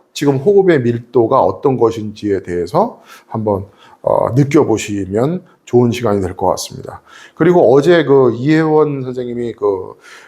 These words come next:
어, 촬영 끝나고 저한테 아, 중요한 얘기 하나를 빼먹어서 좀 아쉽다고 얘기를 하던데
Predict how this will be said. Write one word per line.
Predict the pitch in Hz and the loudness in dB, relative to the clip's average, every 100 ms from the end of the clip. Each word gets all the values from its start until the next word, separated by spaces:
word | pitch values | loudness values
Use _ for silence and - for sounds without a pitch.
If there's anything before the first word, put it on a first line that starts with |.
| _ | _
어, | 107 107 104 101 104 98 110 98 | 0 4 4 4 2 2 0 -2
촬영 | - 220 220 214 | -2 0 0 0
끝나고 | 233 190 131 123 131 92 | 0 0 0 2 2 0
저한테 | 117 113 120 110 92 - - _ | -2 -4 0 0 -2 -8 -20 _
아, | 107 117 | -2 -2
중요한 | 123 139 147 147 | 0 0 2 2
얘기 | 139 135 | 2 2
하나를 | 131 135 135 135 127 - - - | 0 0 2 2 2 -4 -18 -2
빼먹어서 | 180 175 156 143 | 0 2 0 0
좀 | 135 | 0
아쉽다고 | 101 98 - 139 127 123 110 110 - | 0 -2 -4 -2 2 2 2 -2 2
얘기를 | 123 120 123 | 2 2 0
하던데 | 123 113 151 107 80 | -2 0 0 0 -2